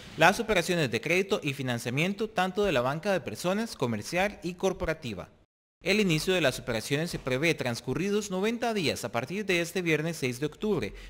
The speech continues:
fecha del cierre de la transacción. A la vez se declara un periodo de transición en el que los clientes con depósitos en cuentas de ahorro y corriente inferiores a diez mil dólares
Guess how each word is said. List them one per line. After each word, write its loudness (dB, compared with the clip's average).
fecha 0
del 0
cierre 2
de 2
la 2
transacción. -6
A -2
la 2
vez 2
se -2
declara 2
un -2
periodo 4
de 4
transición -2
en 0
el 0
que -2
los -2
clientes -2
con -4
depósitos -4
en -4
cuentas -2
de 2
ahorro 4
y -2
corriente 0
inferiores -2
a -2
diez -6
mil 0
dólares 2